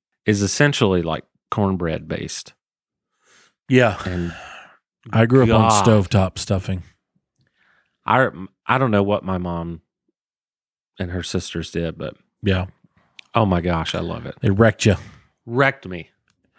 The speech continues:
Speaker 2: In a good way.
Speaker 1: So I think dressing would be my, my number four.
Speaker 2: Okay. I like that.
Speaker 1: So, number three.
Speaker 2: Mm-hmm.
Speaker 1: What you got?
Speaker 2: Let me pray about this. <laughs>
Speaker 1: Pray it out.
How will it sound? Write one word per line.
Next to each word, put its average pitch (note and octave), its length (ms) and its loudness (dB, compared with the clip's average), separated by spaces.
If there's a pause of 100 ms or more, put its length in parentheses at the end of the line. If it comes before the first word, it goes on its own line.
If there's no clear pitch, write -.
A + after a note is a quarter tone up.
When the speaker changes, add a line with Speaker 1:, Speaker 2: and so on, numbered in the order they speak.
Speaker 2:
In A2+ 100 6
a G2+ 40 4
good F#2 180 -2
way. F#2 160 -12
Speaker 1:
So D#3+ 140 2
I D#3+ 40 0
think D3+ 200 2
dressing G2+ 400 -2
would E2+ 100 -8
be F2 120 -4
my, F2 280 -8
my F2+ 140 -10
number E2 240 -12
four. D#2 340 -14 (180)
Speaker 2:
Okay. D3+ 220 4 (1080)
I G2 60 -4
like F#2 220 -2
that. G2 220 0 (260)
Speaker 1:
So, A2 500 2 (440)
number A2 200 0
three. G2+ 480 0
Speaker 2:
Mm-hmm. A2+ 420 2 (500)
Speaker 1:
What - 200 -2
you G2 60 0
got? E2 240 0 (2000)
Speaker 2:
Let - 1500 -18
me G#2+ 100 -2
pray F#2+ 200 -4
about F2+ 240 -6
this. - 380 -12
<laughs> - 1400 -16
Speaker 1:
Pray F2+ 180 2
it F#2+ 60 2
out. E2+ 200 -2